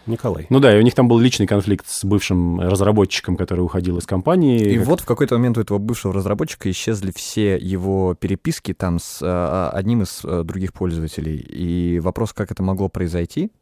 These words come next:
Speaker 1: Ну, например,
Speaker 3: Здесь
Speaker 1: мог, он мог удалить их сам, например.
Speaker 3: Но он, нет,
Speaker 2: Ну, в
Speaker 3: он
Speaker 2: целом,
Speaker 3: так
Speaker 2: да, здесь как бы доказательств нет.
Speaker 1: Смотрите,
Speaker 2: Да.
Speaker 1: давайте, давайте, вот тут вот важный момент.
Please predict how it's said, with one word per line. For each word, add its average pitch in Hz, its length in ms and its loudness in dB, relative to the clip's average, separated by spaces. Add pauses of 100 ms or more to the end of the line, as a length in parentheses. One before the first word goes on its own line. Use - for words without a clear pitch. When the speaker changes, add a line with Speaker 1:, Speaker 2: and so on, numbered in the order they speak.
Speaker 1:
Ну, 117 260 0
например, 107 320 0
Speaker 3:
Здесь 131 80 4
Speaker 1:
мог, 131 200 0
он 127 160 2
мог 127 220 0
удалить 123 240 -2
их 127 100 -4
сам, 82 240 -2
например. 76 360 -10 (280)
Speaker 3:
Но - 200 0
он, 139 180 4
нет, 104 120 0
Speaker 2:
Ну, 117 60 2
в 110 40 2
Speaker 3:
он 104 60 2
Speaker 2:
целом, 143 180 8
Speaker 3:
так 139 80 10
Speaker 2:
да, - 20 6
здесь 98 180 2
как 117 140 2
бы 110 40 2
доказательств 123 540 4
нет. 131 160 4
Speaker 1:
Смотрите, 127 300 2
Speaker 2:
Да. - 40 4
Speaker 1:
давайте, 147 280 4
давайте, 127 320 0
вот 101 100 -2
тут - 140 -2
вот 131 120 -2
важный 139 260 2
момент. 135 280 4